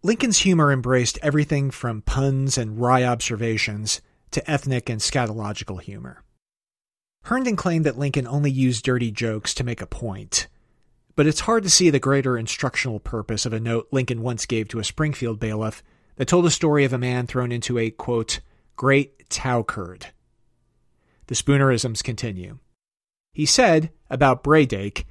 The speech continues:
he came to himself, ran home, seized up a stick of wood, and split the axe to make a light, rushed into the house, and found the door sick abed, and his wife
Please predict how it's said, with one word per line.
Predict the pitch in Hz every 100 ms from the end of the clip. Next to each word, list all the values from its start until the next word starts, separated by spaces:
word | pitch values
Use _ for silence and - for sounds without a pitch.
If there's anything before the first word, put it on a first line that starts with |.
| _ -
he | 127
came | 151 147
to | 156
himself, | 160 165 123 113 120 - _ _ -
ran | 110 123 135
home, | 117 107 120 - _ _ _ -
seized | 202 196 165
up | 165 - -
a |
stick | 120 - 156
of | 120
wood, | 120 160 131 135 139 _ _ _ -
and | 143
split | - 170 160
the | 156 -
axe | 165 117 110 - - -
to | -
make | 127 120
a |
light, | 120 110 92 - - _ _ _ _ _
rushed | 127 127
into | 139 135
the | 120
house, | 160 139 135 - _ _ -
and | 147 139
found | 151 139
the |
door | 123 160 160 127
sick | 120 143 147
abed, | 123 107 92 - _ _ -
and | 117
his | 110
wife | 120 165 131 139